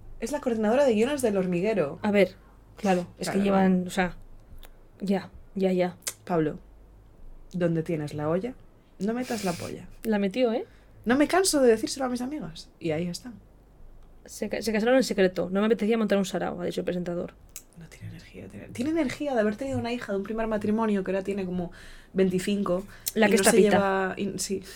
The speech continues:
Speaker 1: Pero es que tiene energía no lleva, sí tiene energía de tener hijas como la hija trans de Elon Musk que le odia. Pues ese rollo, ¿sabes? En plan, como que reniega mazo de él, se cambió el apellido.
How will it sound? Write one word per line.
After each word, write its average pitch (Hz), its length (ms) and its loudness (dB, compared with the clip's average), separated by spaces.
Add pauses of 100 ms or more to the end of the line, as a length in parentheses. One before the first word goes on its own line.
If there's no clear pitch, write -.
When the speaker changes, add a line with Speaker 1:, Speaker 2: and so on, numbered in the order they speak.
Speaker 1:
Pero 208 240 0
es 208 80 2
que 220 120 2
tiene 233 160 2
energía 247 300 0
no 214 100 2
lleva, 208 260 2
sí - 160 -6
tiene 320 240 2
energía 277 380 0
de 226 80 2
tener 220 200 -2
hijas 247 340 -8 (300)
como 196 400 2
la 190 140 4
hija 208 220 2
trans 214 260 0
de 214 60 4
Elon 196 200 2
Musk 190 320 0
que 185 120 -4
le 175 100 4
odia. 190 320 4 (1160)
Pues 202 260 2
ese 208 200 2
rollo, 160 340 2
¿sabes? 208 260 -4
En 185 80 0
plan, 170 180 0
como 180 160 0
que 185 120 -4
reniega 185 360 2
mazo 208 280 -2
de 196 180 2
él, 196 100 0
se 190 120 -8
cambió 175 240 -2
el 196 40 4
apellido. 185 800 2